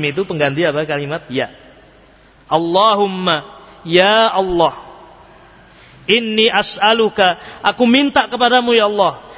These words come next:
Aku mohon kepadamu ya Allah. Bi anni asyhadu.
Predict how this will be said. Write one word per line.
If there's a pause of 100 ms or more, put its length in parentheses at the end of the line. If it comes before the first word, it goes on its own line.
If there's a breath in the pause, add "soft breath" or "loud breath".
(120)
Aku
mohon
kepadamu
ya
Allah. (1500 loud breath)
Bi
anni
asyhadu.